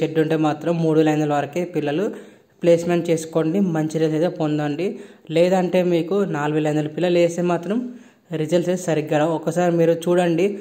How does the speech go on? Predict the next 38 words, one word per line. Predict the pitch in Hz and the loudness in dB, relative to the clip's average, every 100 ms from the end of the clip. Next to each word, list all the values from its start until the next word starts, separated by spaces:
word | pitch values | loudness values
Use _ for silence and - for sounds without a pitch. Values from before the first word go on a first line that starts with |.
| - - 160 | -14 -8 0
మూడు | 156 | 2
వేల | |
ఐదు | 160 | 2
వందల | 151 156 156 | 2 0 0
పిల్లలు | 170 190 | 2 4
వేసి | 190 190 | 4 2
చూడండి, | 185 175 165 | 2 4 2
అప్పుడు | 156 160 | 0 0
మీకు | 165 160 156 - | 0 0 -4 -2
తెలుస్తుంది | 170 165 - 170 151 - | 0 0 0 -2 -2 0
గ్రోత్ | 160 160 156 | 2 2 0
దాని | 151 156 156 | 0 0 0
దీని | 156 | -2
తేడా | 165 151 147 | -2 -2 -2
ఎలా | 143 139 | -2 -4
ఉందనే. | 139 139 135 135 135 175 | -6 -6 -8 -10 -10 -10
ఎప్పుడైనా | 170 202 220 214 | -2 0 2 2
సరే | 180 170 | 2 2
మన | 170 170 | 2 2
పౌల్ట్రీ | 170 160 165 190 | 2 2 0 -2
ఫామ్‌లో | 175 170 170 160 | 0 0 0 0
మంచి | 156 156 185 | 0 0 0
రిజల్ట్స్ | 165 170 170 160 | 2 0 0 -2
రావాలంటే | 151 156 151 139 - 185 - | 0 0 -2 -4 -8 -10 -8
ఖచ్చితంగా | 151 - 160 156 139 139 165 254 - - _ _ 156 | -10 -8 -8 -8 -8 -6 -8 -10 -16 -20 _ _ 0
ప్లేస్ | 156 202 202 175 | 2 2 2 0
మేనేజ్‌మెంట్ | 165 160 156 135 139 | 2 2 0 -2 -6
అనేది | 165 - | -8 -6
సరిగ్గా | 139 135 139 - | -8 -6 -6 -6
చేస్తేనే | 135 - 143 139 262 - - - _ - | -8 -10 -12 -10 -12 -14 -20 -20 _ -8
మనకు | 147 147 175 | -6 -4 -4
రిజల్ట్స్ | 151 147 139 | -2 -4 -4
అనేవి | 151 156 | -6 -4
సరిగ్గా | 139 139 139 | -6 -6 -8
వస్తాయి. | - - 190 - - | -8 -8 -8 -8 -8
So | 196 208 180 | -6 -6 -4
కంపల్సరీ | 151 143 139 139 143 139 | -6 -6 -8 -8 -8 -8
మీరు | 135 | -10